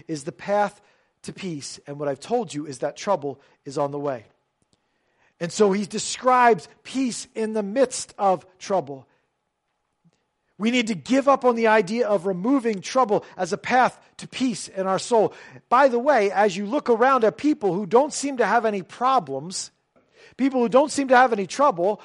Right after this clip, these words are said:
are they always peaceful? Are they filled with peace?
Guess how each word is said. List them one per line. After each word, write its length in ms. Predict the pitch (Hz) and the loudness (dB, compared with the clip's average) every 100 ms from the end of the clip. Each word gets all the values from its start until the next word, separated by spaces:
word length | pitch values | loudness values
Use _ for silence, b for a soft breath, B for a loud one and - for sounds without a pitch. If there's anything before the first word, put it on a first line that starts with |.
| B | B
are 120 | 185 | 0
they 160 | 208 220 | 4 4
always 480 | 196 196 269 285 - | 6 2 2 0 -4
peaceful? 600 | - 262 - 339 359 269 _ _ _ _ _ _ _ _ _ _ _ _ _ _ _ _ _ _ _ _ _ _ - | -6 -8 -8 -8 -8 -10 _ _ _ _ _ _ _ _ _ _ _ _ _ _ _ _ _ _ _ _ _ _ -4
Are 100 | 220 | 2
they 160 | 294 277 | 2 2
filled 320 | - 269 320 | 2 0 0
with 160 | 302 | -2
peace? 460 | - 262 320 - - | -2 -2 -2 -4 -14